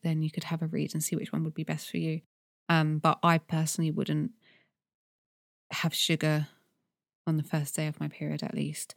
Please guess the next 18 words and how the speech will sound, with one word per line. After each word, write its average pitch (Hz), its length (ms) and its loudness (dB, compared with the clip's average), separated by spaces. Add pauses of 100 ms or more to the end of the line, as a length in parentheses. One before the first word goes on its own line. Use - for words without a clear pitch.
(440)
Um, 156 400 4
but 143 100 0
that's 151 140 -2
just - 200 -2
me. 226 240 2
So 156 360 -2 (100)
do 185 160 6
what 175 160 0
feels - 160 -6
good - 160 -2
for - 140 -4
you. 156 220 2 (500)
I 196 80 8
can't, 196 500 6 (540)
that, 202 260 8 (160)
I 196 200 10 (340)
can't 185 640 6
say 160 720 6